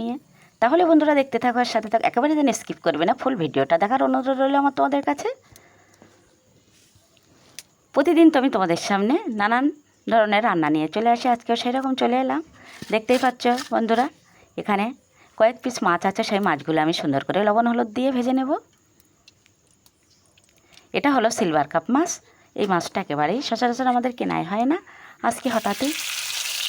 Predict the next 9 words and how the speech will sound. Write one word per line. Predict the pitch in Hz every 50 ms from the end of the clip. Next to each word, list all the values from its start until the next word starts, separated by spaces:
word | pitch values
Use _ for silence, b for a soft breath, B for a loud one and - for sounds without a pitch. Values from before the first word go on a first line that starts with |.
| - - - - - - - - - - - - - - - - - - - - - - - - - - - - - - - -
কিনে | 233 226 233 233 233
নিয়ে | 233 233 233 233 233
আসলো। | 233 - 254 294 392 - - - - - - - -
সেটা | - 180 170 156 147
দিয়ে | 165 170 170 170
আমি | 165 160 -
কিন্তু | 180 180 175 - - 415 554 - - - - - - - - - - - -
সুন্দর | - - 156 160 240 302 -
করে | 285 254